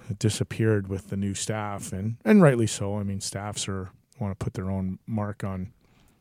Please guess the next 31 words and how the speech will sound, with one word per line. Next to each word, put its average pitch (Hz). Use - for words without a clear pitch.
on, 95
on 98
their 98
program. 98
So, 104
but 120
that 147
always 139
stuck -
with 123
us 113
when 113
we 110
went 113
to 107
Denver. 113
We 104
never 127
used 135
the 139
Brotherhood 139
at 127
Denver, 139
but 120
we 110
did 110
a 117
lot 110
of 110
the 107
right, 107